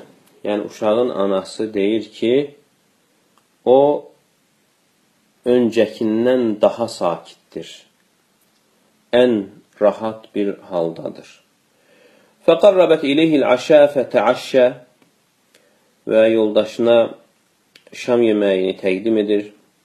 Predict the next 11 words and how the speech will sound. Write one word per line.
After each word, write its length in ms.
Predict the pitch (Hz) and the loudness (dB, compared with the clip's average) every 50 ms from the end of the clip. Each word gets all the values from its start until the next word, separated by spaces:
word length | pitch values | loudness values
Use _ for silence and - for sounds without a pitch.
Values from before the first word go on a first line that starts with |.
| _ _ _ _ _ _ _ _ _ _ _ _ _ - | _ _ _ _ _ _ _ _ _ _ _ _ _ -20
Şam 280 | - - - 113 110 113 | -16 -8 -4 -2 0 0
yeməyini 420 | 107 101 95 98 95 92 92 92 | 0 0 0 0 0 0 -2 -2
yeyir. 420 | 90 90 90 95 101 117 135 135 127 120 _ | -2 -2 -2 -2 0 -2 -2 -4 -6 -10 _
ثم 520 | - 147 147 131 120 117 117 117 120 120 120 - _ _ _ _ _ _ _ _ _ _ _ _ _ _ _ _ _ - - 107 | -6 -4 -2 0 2 2 2 2 2 0 -4 -12 _ _ _ _ _ _ _ _ _ _ _ _ _ _ _ _ _ -6 -6 -6
أصاب 400 | 101 - - 131 123 120 110 101 101 95 98 110 | -6 -4 0 2 2 4 4 2 0 0 2 2
منها. 520 | 123 123 113 110 117 110 110 113 113 - - _ _ _ _ _ _ _ _ _ _ _ _ _ _ _ _ _ _ _ _ _ _ _ _ _ _ _ _ _ _ _ _ _ _ _ _ _ _ _ _ _ _ _ _ _ _ _ _ _ _ _ _ _ _ _ _ _ _ _ _ _ | 0 0 0 -2 -2 -2 -2 -2 -6 -10 -20 _ _ _ _ _ _ _ _ _ _ _ _ _ _ _ _ _ _ _ _ _ _ _ _ _ _ _ _ _ _ _ _ _ _ _ _ _ _ _ _ _ _ _ _ _ _ _ _ _ _ _ _ _ _ _ _ _ _ _ _ _
Sonra 500 | - - 160 151 156 143 127 127 127 131 | -6 0 2 2 4 4 2 2 2 2
yoldaşı 540 | 127 120 110 107 104 107 101 - - - | 2 2 0 0 0 0 -2 -2 -2 -4
ilə 420 | 120 110 104 101 107 113 123 123 - - _ _ _ _ - - | -2 0 2 2 2 2 0 -2 -4 -10 _ _ _ _ -14 -6
yaxınlıq 520 | - 113 120 - - 131 123 120 120 117 104 92 | -2 -2 -2 0 2 2 2 2 2 2 0 0
edir. 320 | 85 - - - - _ | -2 -4 -8 -12 -14 _